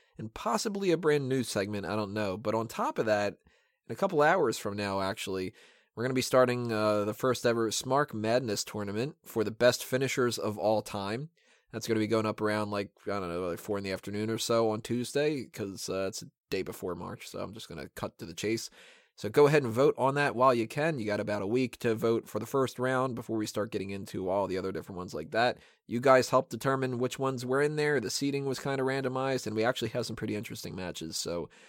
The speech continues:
that'll be interesting to see over the next couple of weeks. Lots of content coming your way from March. I'm gonna be busy as all hell. And of course, on top of that, we also have Fanboys Anonymous, which I just bought my Power Rangers tickets today. I got my Logan tickets all ready to go. I got my Kong tickets.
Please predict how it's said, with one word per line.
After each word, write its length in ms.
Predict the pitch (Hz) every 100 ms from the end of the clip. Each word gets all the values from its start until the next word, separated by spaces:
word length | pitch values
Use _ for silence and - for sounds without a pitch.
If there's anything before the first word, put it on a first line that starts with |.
| - _
that'll 180 | 113 135
be 140 | 143
interesting 360 | 143 143 - 147
to 80 | 135
see 160 | 151
over 100 | 147
the 60 | 139
next 200 | 143 -
couple 180 | 143 143
of 60 | 160
weeks. 300 | 185 - - - - _
Lots 260 | - 165 160
of 80 | 139
content 360 | 143 135 127
coming 140 | 123 120
your 80 | 113
way 100 | 110
from 160 | -
March. 300 | 104 101 101 -
I'm 160 | 113
gonna 120 | 110
be 140 | 101 95
busy 360 | 104 104 95
as 220 | 78 104 -
all 240 | 127 120 120
hell. 300 | 113 123 101
And 140 | 110
of 100 | -
course, 360 | - 120 113 -
on 140 | 110
top 240 | 113 151 147
of 40 |
that, 140 | 131 110
we 100 | 127
also 260 | 131 117
have 220 | 117 113 -
Fanboys 520 | 139 135 123 120 95
Anonymous, 600 | 110 117 117 123 117 - - - _ _
which 160 | - 113
I 40 |
just 220 | 110 107
bought 180 | 110 107
my 400 | 98 95 92 87 -
Power 200 | 143 139
Rangers 420 | 135 131 127 -
tickets 280 | 135 135 -
today. 360 | 131 131 131
I 40 | 110
got 180 | 90
my 120 | 80 82
Logan 360 | 113 139 123
tickets 540 | 113 127 123 127 117 -
all 200 | 131 120
ready 200 | 127 123
to 100 | 120
go. 380 | 127 127 123 120
I 40 | 113
got 220 | 104 78
my 160 | 80
Kong 440 | 104 135 139 135 117
tickets. 520 | 127 120 120 110